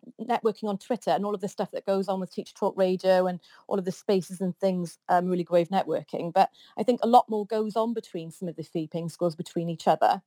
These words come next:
And her advice was just go and seek it out as well, because often when you go and ask, they're more than happy to provide, you know, regardless of the whole larger political situation of the system.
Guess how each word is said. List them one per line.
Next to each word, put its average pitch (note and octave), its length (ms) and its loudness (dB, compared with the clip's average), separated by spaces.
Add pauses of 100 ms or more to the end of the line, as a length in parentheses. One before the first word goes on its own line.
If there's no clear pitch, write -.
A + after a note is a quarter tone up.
And G#3 140 2
her B3 160 8
advice F3+ 340 -2
was G3 220 -2
just - 200 -10
go G#3+ 100 -2
and A3+ 100 -4
seek - 280 -10
it G#3+ 140 -8
out B3+ 260 -6
as F#3+ 120 -10
well, G#3 260 -2 (360)
because A#3 240 -4
often C4+ 220 -2
when B3+ 120 2
you A3 60 0
go G#3+ 160 0
and G#3 100 -2
ask, - 500 -8 (320)
they're A3 120 2
more A3 160 4
than A3 100 -2
happy G#3+ 300 -6
to - 140 -8
provide, G#3+ 540 -2 (260)
you A3 100 -2
know, F3+ 120 -2
regardless G#3 500 0
of - 320 -6 (520)
the F#3 60 -8
whole G3 200 0 (360)
larger G3+ 400 4
political F#3+ 400 -8
situation F#3+ 480 -8
of F3 80 -10
the E3+ 80 -14
system. - 680 -6